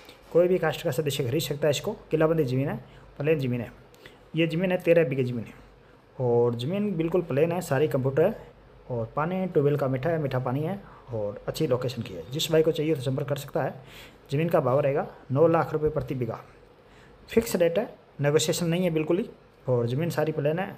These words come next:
चार इंची प्रेशर का पानी भी है, पानी मीठा है, नहर का पानी, कैनाल का पानी लगता है और किलाबंदी ज़मीन है, पक्की ज़मीन है जी,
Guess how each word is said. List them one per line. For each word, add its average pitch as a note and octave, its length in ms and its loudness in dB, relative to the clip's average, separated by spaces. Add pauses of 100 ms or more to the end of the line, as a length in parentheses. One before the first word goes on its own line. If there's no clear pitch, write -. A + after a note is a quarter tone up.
(140)
चार D3 200 2
इंची D#3 180 -2
प्रेशर D3 260 -2
का D#3 100 0
पानी D3 220 0
भी D#3+ 140 0
है, G#3+ 160 0 (440)
पानी C#3+ 180 0
मीठा B2+ 220 0
है, A#2+ 120 -8 (460)
नहर C#3+ 140 2
का E3+ 120 0
पानी, D#3+ 240 0
कैनाल C#3+ 280 2
का D3 100 2
पानी C#3+ 180 0
लगता D#3 300 0
है - 180 -6 (100)
और C3 220 0
किलाबंदी D#3+ 360 2
ज़मीन D3 220 -2
है, E3+ 80 0
पक्की E3 260 -4
ज़मीन B2+ 200 0
है G#2+ 80 -4
जी, F#2+ 140 -12